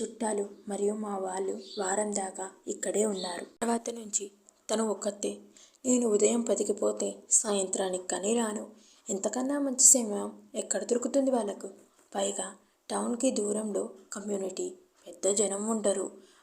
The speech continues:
రోజంతా వాళ్ళు గడపవచ్చు. ఇవన్నీ తలుచుకుంటే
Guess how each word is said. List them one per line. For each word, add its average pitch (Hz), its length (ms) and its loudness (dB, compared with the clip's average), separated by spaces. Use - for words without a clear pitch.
రోజంతా 180 480 -2
వాళ్ళు 240 220 8
గడపవచ్చు. 208 720 0
ఇవన్నీ 196 380 -6
తలుచుకుంటే 196 800 0